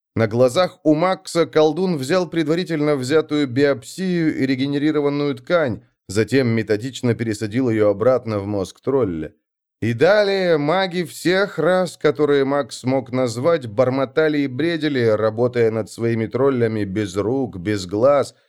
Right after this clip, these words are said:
с карциноидными вторыми головами, троллями, заклейменными тайными знаками, от которых в холодном воздухе поднимался пар. А за всеми камерами, сквозь лес прутьев и тел,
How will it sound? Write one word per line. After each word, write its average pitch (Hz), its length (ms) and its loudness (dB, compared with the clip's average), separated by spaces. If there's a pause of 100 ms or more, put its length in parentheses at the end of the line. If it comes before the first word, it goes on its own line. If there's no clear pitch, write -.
с - 100 -18
карциноидными 110 920 0
вторыми 110 480 -2
головами, 107 800 0 (260)
троллями, 190 520 2
заклейменными 165 880 -2
тайными 151 520 2
знаками, 127 760 -2
от 113 180 0
которых 107 420 -2
в - 40 -20
холодном 107 560 0
воздухе 95 480 -2
поднимался 92 760 -4
пар. 82 360 -4 (520)
А 135 180 4
за 170 160 0
всеми 226 360 0
камерами, 202 800 0
сквозь 139 460 0
лес 170 340 0
прутьев 160 640 -2
и 143 80 0
тел, 135 400 0